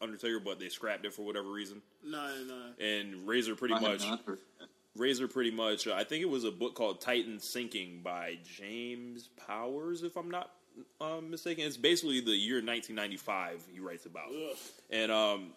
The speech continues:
Speaker 1: that was pretty much the last draw where Razor was like, "Fuck this, I'm outta here. Like, whenever my contract's done, like, you know,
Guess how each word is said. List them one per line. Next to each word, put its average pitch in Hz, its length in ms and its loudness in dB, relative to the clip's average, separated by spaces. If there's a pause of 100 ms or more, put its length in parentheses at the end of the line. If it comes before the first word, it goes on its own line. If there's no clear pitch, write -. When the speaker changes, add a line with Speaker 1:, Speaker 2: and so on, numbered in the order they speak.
Speaker 1:
that 123 200 6
was 120 120 4
pretty 123 220 2
much 107 400 0
the 95 460 0
last 104 400 2
draw 107 340 4
where 95 100 -2
Razor 98 300 -2
was 90 100 -6
like, 87 240 -6
"Fuck 104 280 -2
this, 95 180 -4
I'm 95 100 -4
outta 95 200 -2
here. 87 240 -2 (120)
Like, 90 200 -4
whenever 95 180 -2
my 87 160 -6
contract's 92 540 -6
done, 87 300 -8 (140)
like, 85 280 -8 (100)
you 90 100 -16
know, 85 260 -8